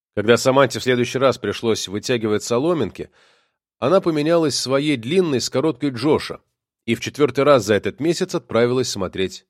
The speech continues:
орхидеи Хагена. "Какая из них ваша любимая?" Хаген недоуменно посмотрел на нее. Они сажали в горшки принесенные из лаборатории образцы, лишние, которые не понадобятся для ковчега.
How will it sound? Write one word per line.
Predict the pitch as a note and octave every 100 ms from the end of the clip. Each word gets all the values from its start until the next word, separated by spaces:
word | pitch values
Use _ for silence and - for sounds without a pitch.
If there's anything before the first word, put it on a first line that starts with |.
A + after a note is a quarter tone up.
| _ _ -
орхидеи | F#2+ - E2+ F2 E2+ D#2 -
Хагена. | - D2 C#2+ C2+ - _ _ _ _ _ _ _ _ _ _ _ _ _ _ _ _ _ _ _ _ _ _ _ _ _ _
"Какая | A#2 E3 F3+
из | D#3
них | D#3 C#3+
ваша | D3 -
любимая?" | C#3+ C#3 G#2+ D#2+ - _ _ _ _ _ _ _ -
Хаген | - C3+ C#3+ D#3
недоуменно | D#3 D3+ D3+ A#2+ A2+
посмотрел | A#2 A2 B2+ A#2+ E2+ D2
на |
нее. | C2+ C#2+ - _ _ _ _ _ _ _ _ _ _ _ _
Они | - C#3
сажали | C3+ C#3+ D#3
в | C3
горшки | D#3 C#3 -
принесенные | G#3+ C3+ C3+ B2+ D#3+ D#3 D3+
из | B2+
лаборатории | C#3 C3+ C3+ D3+ C#3+
образцы, | C3+ C3 C#3+ - - E2 - _ _ _ _ _
лишние, | - G3 - G2 F2+
которые | C#3 C#3+ E3+ E3
не | D3+
понадобятся | F3+ F#3+ B2+ G#2+ G#2+
для | G2
ковчега. | A2+ C3 - E2 -